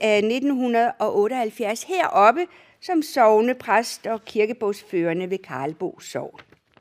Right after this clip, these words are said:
Se, de første ni år, der havde han meget travlt. Der var han alene om præsteembedet, men fik i treoghalvfjerds, øh, hjælp af, øh, Niels Hyldal, som blev ulønnet hjælpepræst her i sognet.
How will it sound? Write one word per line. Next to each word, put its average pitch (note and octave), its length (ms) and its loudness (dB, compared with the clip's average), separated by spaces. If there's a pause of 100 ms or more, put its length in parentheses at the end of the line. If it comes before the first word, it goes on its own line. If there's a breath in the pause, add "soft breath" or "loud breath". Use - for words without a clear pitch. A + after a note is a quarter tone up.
(560 soft breath)
Se, C4+ 200 -6
de C4+ 100 0
første D#4+ 400 2
ni D#4+ 360 4
år, C4+ 300 2 (140)
der B3+ 100 0
havde B3+ 260 -2
han B3+ 160 -4
meget A3+ 260 2
travlt. C#4+ 400 -2
Der B3 60 -2
var G#3+ 160 -2
han G#3+ 180 -4
alene A#3 600 -2 (360 loud breath)
om A3 180 -4
præsteembedet, C4 1160 0 (340 loud breath)
men A#3+ 220 0
fik C4+ 280 -4
i A#3+ 360 -2
treoghalvfjerds, B3 1120 -2
øh, G3+ 320 0 (160)
hjælp D#4 440 0
af, A#3 160 4 (520 loud breath)
øh, G3 200 -2
Niels F#3 280 -2
Hyldal, F4 540 2
som A3+ 240 -6
blev A3+ 220 -4 (460)
ulønnet A#3 600 4 (280 soft breath)
hjælpepræst F3+ 640 0
her F#3 120 -4
i E3+ 100 -6
sognet. C#3 560 -10